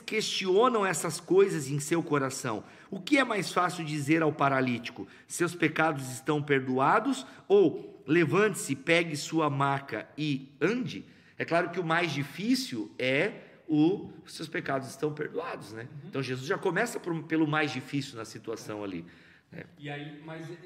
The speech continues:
Speaker 2: isso é curioso, até porque Jesus, ele demonstra que o mais difícil é invisível e apenas por meio da fé é que nós podemos,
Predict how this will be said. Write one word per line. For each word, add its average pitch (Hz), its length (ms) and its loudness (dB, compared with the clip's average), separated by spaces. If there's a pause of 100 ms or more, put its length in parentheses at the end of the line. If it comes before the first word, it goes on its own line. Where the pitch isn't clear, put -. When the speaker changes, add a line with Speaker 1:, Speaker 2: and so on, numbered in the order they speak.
(120)
Speaker 2:
isso 165 220 -18
é 175 540 -12
curioso, 151 720 -12 (440)
até 139 300 -16
porque 160 640 -16
Jesus, 151 600 -14
ele 165 440 -16
demonstra 143 1040 -14 (580)
que 151 640 -14 (560)
o 160 80 -18
mais 180 380 -10 (100)
difícil 175 840 -16 (100)
é 156 140 -14
invisível 202 920 -12 (540)
e 160 80 -10
apenas 170 480 -10
por 214 220 -14
meio 185 400 -10
da 160 160 -10
fé 196 720 -12 (340)
é 156 100 -12
que 156 140 -14
nós 165 340 -10
podemos, 160 1040 -10